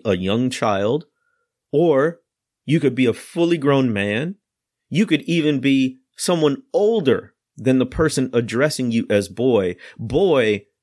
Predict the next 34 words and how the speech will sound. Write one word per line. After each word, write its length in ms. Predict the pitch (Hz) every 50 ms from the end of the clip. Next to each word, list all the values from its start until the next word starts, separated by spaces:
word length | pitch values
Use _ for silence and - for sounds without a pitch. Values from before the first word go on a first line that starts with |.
| _ _ _
was 540 | - 117 120 131 123 117 113 113 110 - - -
a 80 | 117 113
derogatory 840 | 98 117 110 104 113 123 147 156 147 - - - 110 104 95 92 87
term. 380 | - - - - 87 87 85
It 100 | 95 110
was 140 | 127 113 101
demeaning. 680 | 95 - 123 110 113 117 123 147 165 175 151 123 104
It 80 | 95 -
was 160 | 110 107 101
meant 300 | 113 127 147 151 151 _ _ - _ _ -
to 420 | - 147 139 131 120 113 123 - - -
look 400 | 120 127 160 160 - 127 120 107
down 480 | 127 127 147 147 139 127 110 101 - -
on 220 | 110 110 107 104
black 340 | 95 107 113 117 120 - -
people, 280 | - 120 104 - - 101
no 80 | 104
matter 240 | 104 104 107 104 101
what 260 | 101 107 139 127 -
their 220 | 117 113 101 - -
age 340 | 120 131 127 120 117 104 98 -
or 200 | - 104 104 95
stage, 840 | - - - - - 143 151 135 107 87 80 - - - - - _ _ _ _ _ _ _ _ -
and 160 | 127 127 120
say, 460 | - - 147 135 131 120 113 110 113 - _ _ _
"You'll 280 | - 139 160 165 151 -
always 680 | - 143 180 214 185 123 104 92 92 90 - - - - _ _ - -
be 160 | 104 135 127 120
lesser 680 | 113 110 110 127 139 139 - - 113 90 90 87 - _ -
than 320 | 98 107 104 101 101 104
me," 360 | 113 117 101 - - - - _ _ _ _ _ _ _ _ -
a 60 | 110 107
white 320 | 98 107 113 123 120 -
person, 560 | - 123 101 87 - - - - - - 110